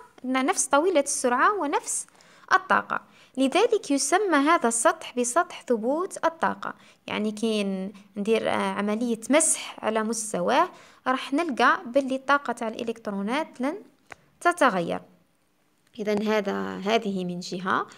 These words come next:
وهذه الكرات أيضًا تصف التوزيع تاع الك-، ما يسمى في م-،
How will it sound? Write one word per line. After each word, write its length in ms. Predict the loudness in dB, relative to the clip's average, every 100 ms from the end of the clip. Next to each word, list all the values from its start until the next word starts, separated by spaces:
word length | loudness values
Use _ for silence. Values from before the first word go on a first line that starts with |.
| -20 -20 -8
وهذه 640 | -4 -2 0 2 2 2
الكرات 640 | 0 0 2 4 6 4 2 -12 _ -4 2
أيضًا 300 | 4 2 0
تصف 560 | -2 0 0 0 -2
التوزيع 800 | 0 0 -2 -2 -2 0 0 0
تاع 200 | 0 0
الك-، 200 | 0 -2
ما 180 | -2 0
يسمى 460 | -2 0 2 2 0
في 180 | 0
م-، 540 | -2 -2 -4 -6 -6